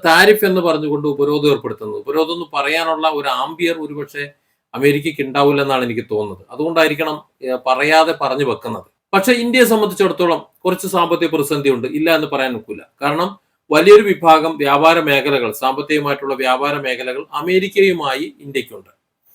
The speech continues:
അതിന്റെ, ആ, തളർച്ച ഉണ്ടാകുമ്പോൾ, നേരത്തെ ഇപ്പോ നൂറ് രൂപയ്ക്ക് വിറ്റുകൊണ്ടിരുന്നത് പിന്നെ ഇപ്പോ നൂറ്റി ഇരുപത്തഞ്ച് രൂപയ്ക്കാണ് വിൽക്കേണ്ടി വരുന്നത്. ഇനിയിപ്പോ, ആ, ട്രംപ് പറഞ്ഞതനുസരിച്ചിട്ടാണെന്നുള്ള ഇനി അത് നൂറ്റി അൻപത് രൂപയ്ക്ക് വിൽക്കേണ്ടി വരും.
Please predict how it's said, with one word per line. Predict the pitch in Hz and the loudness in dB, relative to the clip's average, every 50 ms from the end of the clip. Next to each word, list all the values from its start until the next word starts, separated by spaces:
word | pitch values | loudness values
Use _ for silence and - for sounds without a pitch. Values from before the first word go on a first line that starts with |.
| _ _ _ _ _ _ _ _ - | _ _ _ _ _ _ _ _ -2
അതിന്റെ, | 151 165 175 214 208 208 208 208 | 0 2 2 4 6 6 6 4
ആ, | 202 - 165 170 165 160 160 156 151 151 - | 4 0 -2 -2 0 0 0 0 -2 0 0
തളർച്ച | 156 156 170 175 175 - 208 | 2 2 2 0 2 2 2
ഉണ്ടാകുമ്പോൾ, | 185 156 147 151 151 143 135 135 117 98 - - - | 2 2 2 2 2 2 2 -2 -4 -6 -10 -12 -6
നേരത്തെ | 147 156 160 156 147 175 170 | -4 -2 -2 -2 0 0 0
ഇപ്പോ | 165 147 156 160 165 160 156 - _ _ _ _ - | 0 2 0 0 -2 -2 -4 -8 _ _ _ _ -6
നൂറ് | 151 160 170 180 170 | -2 0 2 4 4
രൂപയ്ക്ക് | 170 165 156 170 156 160 | 4 4 2 2 0 0
വിറ്റുകൊണ്ടിരുന്നത് | 165 151 143 156 160 170 160 165 151 147 147 147 143 156 151 | 0 -2 0 0 0 0 0 0 -2 -2 -2 -2 -4 -4 -4
പിന്നെ | 147 143 151 156 | -6 -6 -8 -8
ഇപ്പോ | - - 175 | -6 -6 -4
നൂറ്റി | 160 156 160 151 165 185 | -2 -2 -2 -2 -2 -4
ഇരുപത്തഞ്ച് | 170 170 - 170 165 165 | -4 -4 -4 -6 -6 -6
രൂപയ്ക്കാണ് | 151 151 143 151 147 156 151 151 | -6 -6 -8 -10 -10 -8 -6 -6
വിൽക്കേണ്ടി | 139 127 - 151 151 147 151 | -6 -6 -4 -4 -2 0 0
വരുന്നത്. | 143 135 131 131 131 127 147 - - _ _ _ _ _ _ _ - | 0 0 -2 -4 -6 -8 -8 -12 -14 _ _ _ _ _ _ _ -8
ഇനിയിപ്പോ, | 147 147 160 160 160 170 170 160 156 151 - - - | -4 -2 -2 0 2 2 4 4 4 2 0 -4 -6
ആ, | 151 147 143 143 143 | -4 -2 0 0 0
ട്രംപ് | 143 - 151 156 165 165 | 0 0 -2 -2 0 2
പറഞ്ഞതനുസരിച്ചിട്ടാണെന്നുള്ള | 156 160 156 160 165 165 156 143 143 151 143 143 - 156 147 143 143 143 143 143 | 2 2 2 2 2 0 0 0 -2 -4 -4 -4 -4 -4 -4 -2 0 0 0 0
ഇനി | 143 139 139 143 | -2 -2 -2 -4
അത് | 143 147 147 147 | -4 -4 -2 -2
നൂറ്റി | 143 139 - 165 | -4 -2 -2 -2
അൻപത് | 160 151 143 | -2 -2 -2
രൂപയ്ക്ക് | 147 135 - - 131 131 135 | -4 -6 -6 -6 -6 -4 -4
വിൽക്കേണ്ടി | 120 - - 120 110 110 | -4 -4 -8 -8 -8 -8
വരും. | 98 - | -8 -10